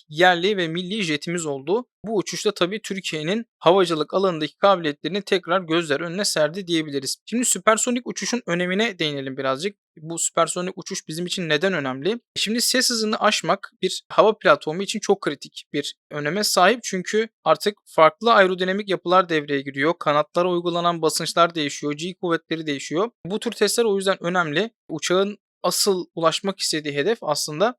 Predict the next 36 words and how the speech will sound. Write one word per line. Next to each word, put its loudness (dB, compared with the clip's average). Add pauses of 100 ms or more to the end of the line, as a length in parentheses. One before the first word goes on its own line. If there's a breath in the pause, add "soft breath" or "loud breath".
(200)
bu -6
hızlara 0
ulaşmak. -2 (240)
Bu 2
hız 0
seviyesine 0
ulaşmak 0
özellikle 2
savaş 2
uçakları 2
için -4 (160)
manevra 6
kabiliyeti 4
dediğimiz -2 (140)
çok -2
kritik 0
özelliği 0
ve 4 (260)
hedeflere 2
çok -6
daha 4
kısa -4
sürede 0
ulaşma 2
açısından -4
çok -4
önemli 0
avantajlar 2
sağlıyor -2
tabii -6
ki. -4 (220)
Hürjet'in -2
de -4
ses -2
hızını -2
aşabilmesi -2